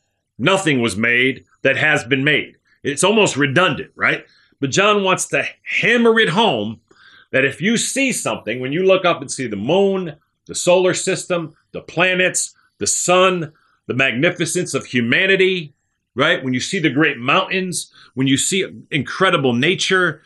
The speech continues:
when you understand the, the, just the incredible dynamics of everything,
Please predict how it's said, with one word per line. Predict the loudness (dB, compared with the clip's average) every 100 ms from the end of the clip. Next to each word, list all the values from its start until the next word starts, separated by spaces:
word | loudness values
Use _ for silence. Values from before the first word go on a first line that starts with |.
| -20 -20 -18 -4
when | 0
you | 2 2
understand | 2 0 -2 -2 0 2 0 -2
the, | -4 -4
the, | -4 -4 -2
just | -4 -4 -4
the | -6
incredible | -6 -8 -16 -4 0 2 2 2 2 2
dynamics | 2 2 0 0 0 -2 -2
of | 0
everything, | 2 0 0 -4 -4 -8